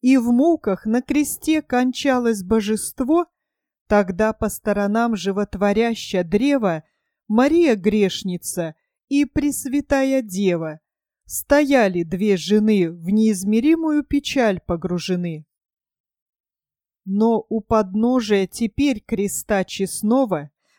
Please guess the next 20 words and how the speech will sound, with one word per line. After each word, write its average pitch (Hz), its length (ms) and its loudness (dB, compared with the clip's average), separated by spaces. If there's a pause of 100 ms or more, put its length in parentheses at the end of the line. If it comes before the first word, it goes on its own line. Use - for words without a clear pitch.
как 240 280 2
будто 277 640 0
у 285 140 -2
крыльца 285 640 -2
правителя 247 800 0
городского, 185 840 -2 (240)
мы 214 240 2
зрим 214 440 -2 (160)
поставленных 285 1000 -2
на 208 200 0
место 202 600 -4
жен 180 500 -4
святых 262 760 -6 (340)
в 214 140 -2
ружье 262 560 2 (140)
и 202 120 -4
кивере 311 600 0 (120)
двух 226 500 2
грозных 254 580 2
часовых. 269 920 -2